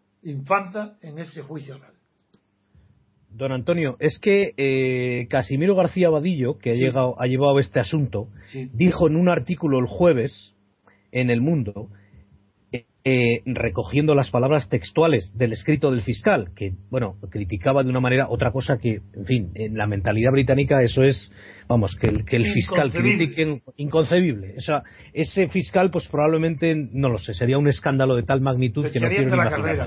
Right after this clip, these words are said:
Speaker 1: carrera.
Speaker 2: Pero en el propio, en el propio escrito, el fiscal dice, "El Instituto Noos y todas las sociedades que giraban en torno al mismo no eran más que un entramado societario ficticio creado para drenar fondos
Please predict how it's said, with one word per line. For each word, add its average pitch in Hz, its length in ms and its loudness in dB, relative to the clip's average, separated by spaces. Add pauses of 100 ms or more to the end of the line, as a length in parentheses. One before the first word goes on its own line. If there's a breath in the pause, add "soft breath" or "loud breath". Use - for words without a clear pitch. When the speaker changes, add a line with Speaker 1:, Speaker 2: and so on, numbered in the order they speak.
Speaker 1:
carrera. - 80 -14
Speaker 2:
Pero 165 240 2 (360 loud breath)
en 139 120 2
el 139 140 2
propio, 233 480 4
en 147 100 -2
el 139 120 -2
propio 190 760 4 (580)
escrito, 127 540 -4 (560 soft breath)
el 156 160 0
fiscal 202 460 0
dice, 135 420 -2
"El 147 140 0
Instituto 175 520 0
Noos 190 460 0
y 143 100 -6
todas 202 240 2
las 202 140 0
sociedades 175 420 0
que 160 100 -2
giraban 156 400 2
en 127 120 -2
torno 185 260 2
al 127 100 0
mismo 120 440 -2 (240 soft breath)
no 156 120 4
eran 185 140 4
más 190 200 2
que - 80 -2
un 170 60 4
entramado 175 520 2
societario 156 600 0
ficticio 160 520 -2
creado 147 360 2
para 147 200 2
drenar 123 340 0
fondos 160 400 -2